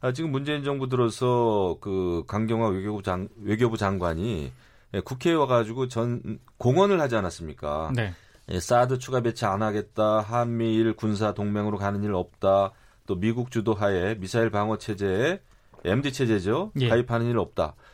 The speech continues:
Speaker 1: 이런 말을 했어요. 근데
Speaker 2: 네.
Speaker 1: 이것은 아주 정말 해서는 안 될 그, 이게 이제 산불 정책이라고 그러는
Speaker 2: 음.
Speaker 1: 거죠. 이것은 정말 해서는 안 될 말들을 했는데 결국 대한민국이 지금 외교 안보적으로 유사시에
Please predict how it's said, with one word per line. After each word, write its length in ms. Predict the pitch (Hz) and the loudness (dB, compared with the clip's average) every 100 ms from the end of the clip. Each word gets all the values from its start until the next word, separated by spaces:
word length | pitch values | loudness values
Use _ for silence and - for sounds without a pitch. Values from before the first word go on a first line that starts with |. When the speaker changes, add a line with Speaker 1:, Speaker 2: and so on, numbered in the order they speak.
| - - _ _ _ | -20 -20 _ _ _
Speaker 1:
이런 280 | 127 170 208 | 2 6 6
말을 580 | 208 202 180 175 170 156 | 4 4 4 4 2 0
했어요. 600 | 143 127 110 92 120 131 | -4 -2 0 2 0 -2
근데 160 | 90 113 | -2 -2
Speaker 2:
네. 40 | |
Speaker 1:
이것은 260 | 131 180 185 | 0 0 0
아주 480 | 110 113 170 180 196 | -2 0 0 0 -2
정말 500 | 170 165 165 165 160 | 0 0 2 2 0
해서는 280 | 156 165 170 | -2 -2 0
안 220 | 110 117 | 0 2
될 360 | 131 131 117 | 4 6 4
그, 240 | 104 104 95 _ - - | 2 -4 -4 _ -20 -14
이게 120 | 139 | -6
이제 80 | 131 | -4
산불 320 | 127 180 160 | -2 0 0
정책이라고 600 | 139 113 - 101 92 82 - - | 0 0 -2 -4 -2 -4 -6 -12
그러는 220 | 98 95 | 0 2
Speaker 2:
음. 20 | 98 | 2
Speaker 1:
거죠. 320 | 82 98 - | 2 0 0
이것은 280 | - 135 143 | 0 -2 -2
정말 380 | 123 143 147 135 | -4 0 0 0
해서는 260 | 135 147 131 | -2 -2 -2
안 160 | 107 | 0
될 280 | 110 117 95 - - - - | 2 2 0 -6 -20 -20 0
말들을 400 | 98 110 127 135 | 2 2 0 -2
했는데 440 | 123 104 107 82 | -2 -2 -2 -2
결국 640 | - 117 156 160 165 165 - _ _ _ - 98 | 0 0 2 2 2 2 -4 _ _ _ -12 -8
대한민국이 680 | - 117 131 135 135 127 135 | 2 4 4 0 -4 -4 -4
지금 280 | 127 131 127 | -4 -4 0
외교 440 | 104 113 123 127 98 | 2 2 4 4 4
안보적으로 960 | 101 113 117 113 104 98 107 151 196 - - - - - - | 2 0 -2 -2 -2 0 0 0 -2 -6 -20 -20 -20 -12 -2
유사시에 840 | 131 180 165 127 127 151 113 69 | 2 4 4 2 0 2 -2 -6